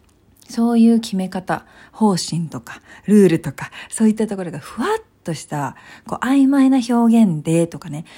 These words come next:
そういった感じで、そんなにガチガチに決めなくても、みたいな。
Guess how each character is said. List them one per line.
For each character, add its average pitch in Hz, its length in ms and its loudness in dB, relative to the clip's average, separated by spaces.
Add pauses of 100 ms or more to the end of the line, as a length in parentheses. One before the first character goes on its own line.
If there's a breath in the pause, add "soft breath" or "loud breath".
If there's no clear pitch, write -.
(120)
そ 247 200 -4
う 247 60 2
い 240 40 -2
っ 226 60 -6
た 233 120 -4
感 226 320 2
じ 214 160 -2
で、 247 260 2
そ 220 160 -2
ん 240 80 2
な 277 120 0
に 269 280 0 (280 loud breath)
ガ 175 120 -6
チ 214 100 -6
ガ 233 120 -6
チ 254 120 -8
に 269 100 -2
決 - 120 -10
め 214 140 0
な 269 100 -2
く 277 80 -14
て 269 160 -2
も、 220 260 2
み 165 120 -4
た 147 100 -8
い 139 60 -8
な。 135 120 -12